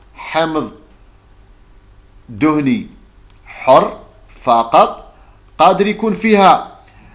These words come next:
آه، مثلًا ثلاثي، في هذه الحالة نديرو ثلاثي أو ثنائي أو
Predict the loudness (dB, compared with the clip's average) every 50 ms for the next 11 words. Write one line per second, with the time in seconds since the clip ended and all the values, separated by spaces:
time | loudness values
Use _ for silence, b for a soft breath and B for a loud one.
0 | b b -6 -2 0 2 2 2 2 2 0 0 -2 -2 -2 -2 -2 -2 -2 -2
1 | -2 -2 -2 -4 -4 -4 -4 -2 -4 -4 -4 -6 -10 -14 -18 -10 -8 -6 -2 0
2 | 2 4 4 4 2 0 -2 -4 -4 -4 -8 -12 -20 _ _ _ _ _ _ _
3 | _ -14 -8 -4 -4 -4 -2 -2 -2 -2 -2 -2 -2 -2 -4 -4 -4 -4 -4 -2
4 | -2 -2 -2 -4 -8 -12 -14 -20 -20 -8 _ 0 2 2 2 0 -4 -6 -12 -20
5 | -20 _ _ _ _ -20 -14 -10 -8 -6 -4 -2 0 2 2 2 0 0 -2 -4
6 | -4 -6 -8 -16 -20 _ -20 -20 -20 -16 -6 -2 0 2 2 2 0 -4 -8 -14